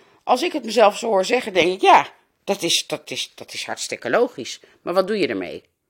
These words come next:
Als jij dus gaat focussen op het gebrek aan geld, kom je in een lage vibratie.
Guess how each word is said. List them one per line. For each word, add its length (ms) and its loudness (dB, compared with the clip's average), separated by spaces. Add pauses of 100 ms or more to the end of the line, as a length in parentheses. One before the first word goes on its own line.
(1200)
Als 280 2
jij 200 6
dus 420 -6 (580)
gaat 240 -4
focussen 520 2
op 60 -10
het 120 -14
gebrek 440 0
aan 140 -10
geld, 640 2 (1900)
kom 160 -2
je 60 2
in 60 0
een 60 -2
lage 280 4
vibratie. 600 -2